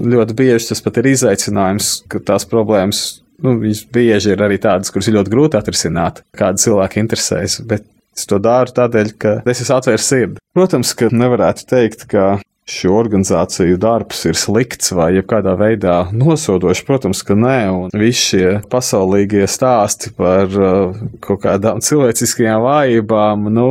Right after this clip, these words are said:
nu, ir tas pats, kas, nu, ko stāst par baznīcām, ko stāst vispār par kristiešiem, nu, ka tas ir, nu, vienmēr būs kāds, kas kaut ko sliktu teiks, bet, uh, katram ir savs, un man liekas, ka šo organizāciju tas, uh, redzes, uh,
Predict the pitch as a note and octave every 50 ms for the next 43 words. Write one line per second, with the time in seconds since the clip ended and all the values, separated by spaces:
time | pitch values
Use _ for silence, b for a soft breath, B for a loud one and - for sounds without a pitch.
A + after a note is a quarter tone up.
0 | C#3+ C#3 C3+ - - B2+ C3 B2+ B2 B2 B2 B2 A#2+ A#2 A#2+ A#2+ A2 - A2+ A2+
1 | A2+ A#2 A2+ - - A#2+ A2+ - - B2+ B2 B2 - - - A#2 - - B2 A#2
2 | A2+ - - A#2+ - - C3+ B2 A#2 A2+ - - - A#2+ A#2 A2+ A#2 A2+ A#2 B2+
3 | C3 C3 B2+ C3 B2+ A#2+ A#2 A#2+ - A#2 A2+ - - A2+ - - - B2 A#2 -
4 | - B2+ B2 - A2+ G#2+ - - A2 - B2+ C3 A#2 - - A#2+ G#2 G#2 - -
5 | A2 G#2 G#2 G#2 A2 A2+ - - G#2+ - - A2 G#2+ - - A2+ - G#2+ G#2+ -
6 | - - C3 B2+ B2 C3+ C3+ C#3 C#3+ D3+ D3+ C3+ B2 A#2+ - - - C3 B2+ -
7 | - A#2+ - - B2 A2+ - A#2 A2 G#2+ G#2+ G#2+ G2+ G#2+ A2+ A#2 - D3 D#3 E3+
8 | E3 - - - G#2+ G2+ G#2 - - A2 G#2+ G#2+ - - A2+ A2+ - - - G#3
9 | G3+ - C#3+ B2 B2 - - - F#3 E3 B2+ - - G#2+ A2 A2 A#2+ C3+ C3 -
10 | G#2 F#2+ A#2 - - - A2+ G#2+ - - - - - B2 C#3 E3+ E3+ D#3 C3+ A#2+
11 | - - A2 G#2+ A2 - - A#2+ G#2 G2+ G2+ G2 G2 G#2 A2 A2 - A#2 A2+ A2+
12 | - - - A2+ A2+ G#2 A2 A2 C#3 D#3+ E3 D3+ C3+ A#2+ G#2+ - - - - F#3+
13 | F#3 G3 F#3+ D3+ C3